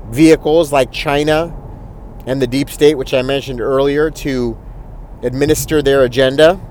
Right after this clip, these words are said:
They use propaganda. They use Hollywood and the mainstream news to propagandize us and to cause us to have division. They use identity politics, which puts people into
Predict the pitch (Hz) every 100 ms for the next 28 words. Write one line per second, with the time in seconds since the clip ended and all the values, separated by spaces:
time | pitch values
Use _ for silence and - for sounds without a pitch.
0 | - - - - - - - - - 135
1 | 143 147 131 - 135 139 120 139 143 151
2 | 170 - 135 135 139 143 - 147 143 143
3 | 147 165 160 135 135 139 131 - 143 139
4 | 135 123 127 135 143 175 - - - -
5 | - - - - - 151 135 120 - 147
6 | 147 127 143 147 147 147 135 143 170 -
7 | 131 120 135 123 - 151 147 139 143 -
8 | 143 135 127 123 123 139 135 156 170 -
9 | - - - - - 123 139 143 135 135
10 | 131 143 147 139 123 151 147 151 160 170
11 | - - 127 - - 151 - 160 - 139
12 | 135 - 135 127 -